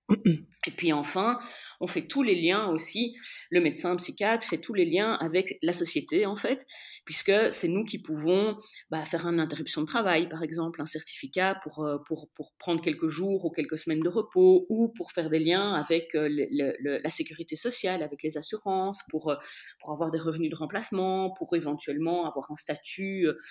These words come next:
Speaker 2: d'invalidité ou de handicap. Et donc, c'est
Speaker 1: Mmh.
Speaker 2: nous qui faisons tous ces liens-là également.
Speaker 1: Euh,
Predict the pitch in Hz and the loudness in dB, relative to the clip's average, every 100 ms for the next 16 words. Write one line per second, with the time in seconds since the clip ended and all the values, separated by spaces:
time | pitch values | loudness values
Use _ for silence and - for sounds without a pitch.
0 | - - 170 151 147 151 160 - 175 160 | -10 -2 -2 -2 -4 -6 -4 0 0 2
1 | 147 160 202 226 160 - 139 170 180 190 | 0 0 -2 -4 -4 -4 -2 -2 0 2
2 | 220 180 - - - 147 175 175 - - | 4 2 -4 -8 -12 -6 -4 -6 -10 -8
3 | 156 151 151 147 151 147 135 117 - - | -6 -4 -6 -6 -6 -6 -6 -8 -12 -16
4 | - - 208 208 214 | -4 2 4 4 2